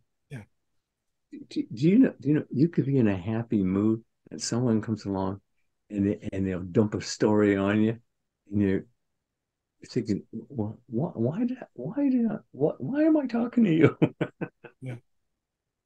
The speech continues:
Speaker 2: Some things you shouldn't talk about.
Speaker 1: Yeah.
Speaker 2: Even to yourself.
Speaker 1: That's true. That's true.
Speaker 2: <laughs> That, that's it.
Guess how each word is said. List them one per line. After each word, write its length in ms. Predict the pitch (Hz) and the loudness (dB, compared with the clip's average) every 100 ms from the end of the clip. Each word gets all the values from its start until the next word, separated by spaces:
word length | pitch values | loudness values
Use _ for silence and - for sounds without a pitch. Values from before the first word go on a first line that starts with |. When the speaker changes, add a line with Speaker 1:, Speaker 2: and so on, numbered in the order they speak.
| _ _ _ _ _ _ _ _ _ - | _ _ _ _ _ _ _ _ _ -10
Speaker 2:
Some 120 | - 185 | -2 2
things 240 | 175 143 | 2 0
you 60 | 131 | -4
shouldn't 300 | - 117 98 | 0 0 0
talk 180 | 120 - | -2 -4
about. 340 | - - - _ - - - | -8 -10 -12 _ -20 -20 4
Speaker 1:
Yeah. 140 | 143 - - - _ _ _ _ _ _ _ _ _ _ _ _ _ _ _ - | 4 4 -6 -20 _ _ _ _ _ _ _ _ _ _ _ _ _ _ _ -4
Speaker 2:
Even 220 | 165 151 | 4 4
to 120 | - 107 | 4 0
yourself. 540 | 87 - - - - _ _ _ _ _ _ | 2 0 -2 -4 -4 _ _ _ _ _ _
Speaker 1:
That's 160 | 165 151 | 10 10
true. 380 | - 190 131 - _ _ _ _ _ - - - _ - | 12 10 10 4 _ _ _ _ _ -20 -20 -20 _ 6
That's 200 | 156 147 | 6 6
true. 320 | - 170 135 - | 8 8 8 0
Speaker 2:
<laughs> 440 | - - - - - _ _ _ _ _ _ - - _ - _ _ _ _ _ - 131 | -12 -12 -12 -12 -12 _ _ _ _ _ _ -20 -20 _ -20 _ _ _ _ _ -6 6
That, 240 | 127 117 | 8 8
that's 240 | 131 127 120 | 6 4 2
it. 200 | 113 | -2